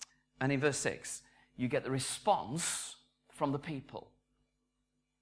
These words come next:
"With what shall I come before the Lord and bow down before the exalted God?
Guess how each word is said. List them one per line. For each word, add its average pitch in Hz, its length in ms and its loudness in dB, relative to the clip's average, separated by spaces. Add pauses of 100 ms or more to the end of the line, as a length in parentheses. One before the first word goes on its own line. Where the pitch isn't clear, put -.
(540)
"With 180 120 10
what 320 220 12
shall 202 140 8
I 254 120 12
come 208 220 6
before 190 300 8
the 185 60 6
Lord 196 360 10
and 143 100 0
bow 170 220 8
down 170 280 6
before 143 260 0
the 139 100 0
exalted 147 500 0
God? 135 220 2